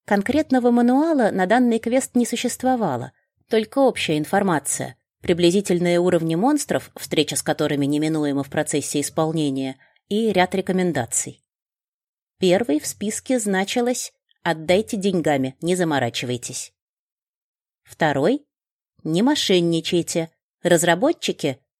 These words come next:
следовательно, и Н П С, не идиоты. Если взяли квест на первом уровне, то и проходите на нём,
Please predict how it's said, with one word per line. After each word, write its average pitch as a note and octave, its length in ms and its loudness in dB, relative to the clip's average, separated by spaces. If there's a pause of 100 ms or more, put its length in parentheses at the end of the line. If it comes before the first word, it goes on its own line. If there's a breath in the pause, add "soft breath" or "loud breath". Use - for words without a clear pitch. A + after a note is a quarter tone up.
(120)
следовательно, C3 640 -2
и C#3 240 -4
Н C3+ 80 -2
П E3 140 -4
С, C3+ 300 -6 (360)
не F3+ 260 0
идиоты. D3 580 0 (960)
Если F#3+ 340 4
взяли F3 300 4
квест F3+ 380 2
на D#3 120 2
первом D3+ 400 2
уровне, F3+ 540 0
то B3+ 100 2
и D4 80 2
проходите F3+ 560 0
на D#3+ 140 2
нём, D3+ 320 -2